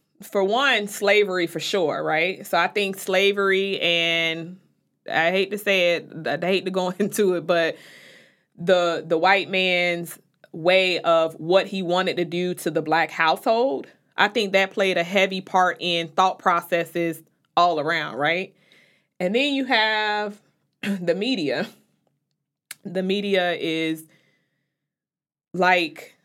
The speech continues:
how everything is, is, is out there, right? So if I portray, if I on a consistent basis portray an image of a household, rather, you know, for the Black household, I'll say,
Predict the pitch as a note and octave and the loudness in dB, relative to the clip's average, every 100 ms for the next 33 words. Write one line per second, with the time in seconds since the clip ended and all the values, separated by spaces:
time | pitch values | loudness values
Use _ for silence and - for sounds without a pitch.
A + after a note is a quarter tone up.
0 | _ - - F#3 F3+ - G3 G3+ G3+ F#3+ | _ -10 0 2 2 2 2 2 -2 -2
1 | F3+ F3 F3 - E3+ E3+ E3 E3+ D3+ - | -2 -4 -8 -4 -4 -2 -4 -4 -4 -6
2 | E3 F#3+ F3 - - D#3+ E3+ F3 - F3+ | 0 2 0 -4 -6 0 0 -2 0 2
3 | F3 - F3+ C4+ - D#4+ - A3+ F#3+ E3 | 2 0 0 0 -2 -8 -4 0 2 2
4 | D#3 C#3 F3 A3 C4 - G3 F#3+ F#3 F#3+ | -2 -4 0 2 2 -2 -4 -4 -4 -6
5 | F#3 A3 A3 G#3+ G3 - E3 F3+ F3+ E3 | -2 -2 0 -2 -4 -2 0 0 -2 -6
6 | D#3+ D#3+ - E3+ - G3+ F#3 E3+ D#3 D#3+ | -6 -6 -8 -6 -2 0 2 0 -4 -8
7 | - _ _ _ _ - E3+ - G3+ A3+ | -14 _ _ _ _ -2 -2 4 4 4
8 | F#3+ D#3+ E3 - - _ _ _ _ _ | 2 0 -2 -6 -14 _ _ _ _ _
9 | _ F3 F#3 E3+ F3+ F3 F3+ G3+ F3+ F#3+ | _ 2 4 2 2 0 2 0 2 0
10 | B3+ - _ - E3 F3 C#3+ F#3 E3+ E3+ | -6 -12 _ 0 2 2 0 -2 0 0
11 | E3+ F3+ D#3 C#3+ D#3 E3+ F3 F3 F3+ D#3 | 0 0 0 -6 -6 0 2 2 2 -2
12 | - D#3+ D3 D3+ D3 C#3+ C#3+ | 0 0 0 -2 -2 -4 -4